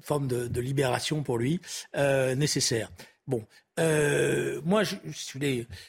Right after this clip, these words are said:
il y a, euh, c'est vrai que pendant un temps,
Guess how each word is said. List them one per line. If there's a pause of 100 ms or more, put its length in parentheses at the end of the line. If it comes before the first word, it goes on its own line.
(140)
il
y
a,
euh, (440)
c'est
vrai
que
pendant
un
temps,